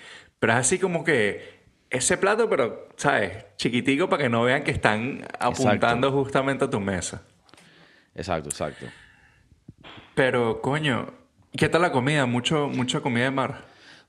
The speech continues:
Speaker 2: Bueno, eh, conseguimos un lugar muy bueno de paellas. Luego, con, que estuvo muy bueno,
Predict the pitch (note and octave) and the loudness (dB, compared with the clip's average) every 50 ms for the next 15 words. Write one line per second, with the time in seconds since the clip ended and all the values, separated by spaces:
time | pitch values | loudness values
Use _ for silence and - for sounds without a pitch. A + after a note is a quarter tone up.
0 | _ _ - D3+ D3+ C3 A2+ G#2+ G#2+ G2+ - A2+ A#2 A2+ G#2+ F#2+ B2 B2 A#2 - | _ _ 0 2 2 4 4 2 0 0 2 2 2 2 2 0 -2 -2 0 0
1 | B2 A#2+ B2 D3 D#3+ E3 D#3+ D#3 D3+ D3+ D#3 D3+ C#3+ C#3 C#3 C#3 C#3 C#3 C3+ C#3 | 0 2 2 2 2 2 2 4 4 4 4 4 4 2 2 2 2 2 2 2
2 | C#3 C#3 - - A2 G#2 A2+ A#2+ C3+ C#3+ E3+ D#3+ D#3 D3+ C#3+ - - - - - | 2 2 0 0 0 2 2 2 2 0 0 -2 -4 -6 -8 -12 -16 -18 -20 -20
3 | - - - F#2+ G#2+ G#2+ A2+ A#2+ B2 B2+ B2+ - - - _ _ _ - F2+ - | -14 -6 0 0 2 4 4 4 4 4 2 0 -4 -10 _ _ _ -12 -6 -4
4 | A2 G#2 G#2 - - - - F#2+ - - G2 F#2+ G2+ G#2+ A2 A2+ A2+ A2 G2 G2+ | -2 -2 -2 -4 -6 -6 -6 -4 -4 -2 -2 0 0 2 2 2 0 2 2 2
5 | G2 G2 G2+ A#2 B2+ | 0 0 0 -4 -6